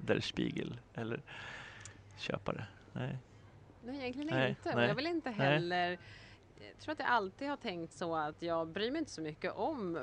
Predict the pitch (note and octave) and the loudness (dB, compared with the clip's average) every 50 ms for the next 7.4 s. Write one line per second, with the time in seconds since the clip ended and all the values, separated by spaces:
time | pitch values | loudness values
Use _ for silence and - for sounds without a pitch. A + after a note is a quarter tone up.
0 | B2+ E3+ D#3 F#3 A#3 C#4+ D4+ F#3+ D3+ D3+ D3 D3 - - A#2 G2 - - - G#2 | -4 -2 0 2 2 2 2 2 0 0 -2 -2 -2 -2 -2 -2 -2 -4 -6 -6
1 | G#2 - D#3+ D3+ D#3 D3+ - E3 D3+ C#3+ C#3 C#3 C#3 C#3+ D#3 D#3+ - - - F#3+ | -4 -4 -4 -4 -4 -4 -2 -2 -2 0 0 0 0 0 -2 -4 -10 -16 -18 -18
2 | F3 E3 F3 F3+ E3+ E3 - F3+ - - - - - F3 E3 D#3 D3+ C#3+ D#3+ D3+ | -16 -14 -10 -10 -8 -6 -6 -8 -8 -10 -14 -16 -12 -10 -8 -8 -8 -6 -6 -8
3 | D3 C#3+ - - - - - - - F#3+ F#3 G3+ G3+ A#3+ B3+ B3 A3+ A3 A3+ A3 | -8 -10 -14 -18 -20 -20 -20 -14 -6 -4 -4 -4 -2 -2 0 0 0 0 -2 -4
4 | - - - A#3+ B3 F4 - - D4 C4 C3+ B2+ - - A3 - - G#3+ A#2+ A#2 | -6 -4 -4 -2 -2 -4 -4 -2 0 0 2 2 2 0 0 0 0 0 0 0
5 | G#3 - - B2+ B2 A#2+ B2+ - A#3 B3+ A#3+ G#3+ G#3 G#3 G#3 G#3 G#3+ G#3 G#3+ G#3+ | -2 -2 -2 -2 -2 -2 0 2 4 4 4 4 2 2 2 0 0 -2 -4 -6
6 | - B3 A#3+ - - G#3+ A3 - - - - B2 A#2 A2+ B2 - - - - G3 | -8 -10 -12 -10 -8 -10 -10 -10 -10 -8 -2 2 2 2 2 0 -4 -6 -4 -2
7 | F#3+ F#3 F3+ F3 E3+ D#3+ D#3+ | -2 -2 -2 -2 -2 -2 -4